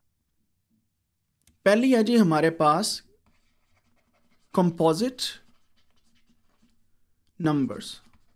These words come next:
हाँ जी, जो नंबर एक से बड़ा हो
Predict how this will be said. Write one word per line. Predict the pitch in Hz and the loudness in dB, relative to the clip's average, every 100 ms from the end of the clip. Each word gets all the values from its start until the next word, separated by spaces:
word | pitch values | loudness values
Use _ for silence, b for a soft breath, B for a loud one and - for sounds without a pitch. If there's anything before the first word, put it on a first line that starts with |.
| _ _ _ _ _ _ _ _ _ _ _ _ _ _ _ _ _ _ _ _ _ _ _ _ _ _ _ _ _ _ _ - | _ _ _ _ _ _ _ _ _ _ _ _ _ _ _ _ _ _ _ _ _ _ _ _ _ _ _ _ _ _ _ -2
हाँ | 165 | 0
जी, | 143 117 - _ _ _ _ _ _ _ _ _ _ _ _ _ _ _ _ _ _ _ _ _ _ _ _ _ _ _ _ _ _ _ _ _ _ _ _ _ _ _ - | 0 -4 -16 _ _ _ _ _ _ _ _ _ _ _ _ _ _ _ _ _ _ _ _ _ _ _ _ _ _ _ _ _ _ _ _ _ _ _ _ _ _ _ -14
जो | 135 180 262 330 | -2 2 4 4
नंबर | 349 202 160 151 165 - - _ _ _ _ _ _ _ _ _ _ _ _ _ | 4 2 2 2 0 0 -8 _ _ _ _ _ _ _ _ _ _ _ _ _
एक | 190 208 254 - | 2 4 4 2
से | - 302 | 0 2
बड़ा | 208 165 151 156 | 2 2 4 4
हो | 170 | 4